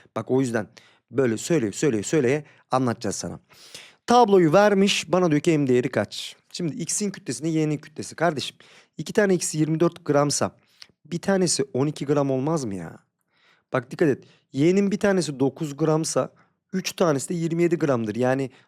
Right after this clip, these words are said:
dolayısıyla oranlar tam, herhangi bir şeyle çarpmama gerek yok. Yani iki tane X de yirmi dört gramsa ne olacaktır? Bir tanesi de on iki gram gelecektir. İşlem yapmamam bile gerek yok. Doğru seçeneğim E seçeneği der ve geçerim altıncı soruma sevgili kardeşim. Bu soru güzel bir soru.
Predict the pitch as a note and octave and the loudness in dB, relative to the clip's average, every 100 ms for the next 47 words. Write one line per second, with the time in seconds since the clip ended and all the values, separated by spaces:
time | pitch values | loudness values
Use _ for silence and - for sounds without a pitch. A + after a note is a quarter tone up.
0 | - D3 D#3 E3 C#3+ D#3 D#3+ E3 D3+ D#3+ | -4 0 0 0 2 2 2 0 -2 0
1 | C#3+ D3 D3+ - D3+ C#3 D3+ C3 D3 D3 | 2 2 0 0 -2 0 -2 0 -2 0
2 | C#3+ C#3+ D3+ A2+ - - - - C#3+ D3+ | 0 0 0 -4 -8 -20 -16 -2 0 0
3 | F3 A3 G#3+ F3+ C3+ - C#3+ D3 F3 F3+ | -4 0 2 2 0 -2 -2 0 2 0
4 | - F#3 F3+ F#3+ F3+ F3+ - _ - G3+ | 0 0 2 0 -2 -6 -20 _ 0 2
5 | D#3 C#3+ - D#3 F3+ D3 B2 E3+ E3+ E3 | 2 -2 -4 -4 0 0 0 -2 -2 -2
6 | D#3 C3+ A#2 A2+ A2 G#2 G2+ C#3+ D3 F#3 | 0 0 2 0 -2 -4 -8 -8 -4 0
7 | F3 E3 E3 D3+ C3+ B2+ B2+ G#2+ A#2 B2 | 2 0 0 -2 -2 0 0 0 -2 -2
8 | D#3 - - - - E3+ D#3+ D#3+ C3+ A2+ | -4 -6 -18 -20 -2 0 0 -4 -4 -6
9 | - D3 E3 D#3 D#3 C#3+ C3 A#2 C#3 D#3 | -4 0 0 2 0 2 2 4 4 2
10 | - - - _ B2+ B2+ C3+ C3+ B2 B2 | -2 -20 -20 _ -2 0 0 0 -2 -4
11 | _ - A2+ A#2 A#2+ G#2 A#2 B2 - - | _ -2 0 0 -4 -2 0 0 -6 -4
12 | C#3 A2 G#2+ A2+ A2 - A#2+ G2 G2 A2 | -2 0 -2 -4 -6 -6 -6 -4 -6 -6
13 | - - G2+ D#2+ - E2+ E2 E2 G#2+ G#2 | -6 -6 -6 -6 -12 -14 -14 -10 -6 -6
14 | G2 G#2 F2+ E2+ | -4 -4 -4 -8